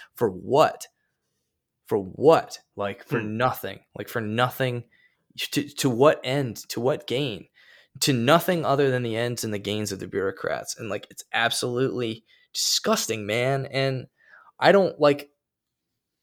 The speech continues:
Speaker 1: I made a lot of mistakes in my life. Like, I think joining the Navy, you know, I, I do believe everything happens for a reason. And, and I don't think, even if I had a time machine, I don't think I would be able to go back in time and convince my, my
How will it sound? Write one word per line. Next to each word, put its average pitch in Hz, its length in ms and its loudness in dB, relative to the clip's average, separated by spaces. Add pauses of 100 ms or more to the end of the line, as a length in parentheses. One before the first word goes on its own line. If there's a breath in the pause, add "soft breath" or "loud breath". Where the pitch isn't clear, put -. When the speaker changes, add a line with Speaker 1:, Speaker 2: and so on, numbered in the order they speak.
(340)
Speaker 1:
I 147 100 6
made 190 180 4
a 139 60 6
lot 123 240 6
of 139 60 4
mistakes 135 500 0
in 104 80 -8
my 90 100 -4
life. 92 320 -2
Like, 117 160 4
I 127 140 8
think 139 180 0
joining 135 320 2
the 131 80 2
Navy, 127 640 0 (340 loud breath)
you 156 60 4
know, 156 80 10
I, 160 360 10
I 202 40 10
do 202 160 6
believe 160 300 6
everything 123 280 2
happens 113 360 -2
for 107 100 -2
a 95 60 -2
reason. 101 400 -2
And, 90 180 -6
and 92 360 -6 (760)
I 127 220 10
don't 143 160 6
think, 139 240 0
even 135 240 2
if 131 80 0
I 120 60 6
had 123 160 4
a 104 40 2
time 117 300 0
machine, 101 340 -4
I 95 120 -4
don't 104 100 -6
think 104 140 -6
I 101 100 0
would 92 80 -6
be 95 120 0
able 101 120 2
to 95 80 -4
go 98 140 0
back 98 180 0
in 107 80 -10
time 98 280 -6
and 92 80 -12
convince 92 380 -8
my, 95 200 -8 (120)
my 95 220 -10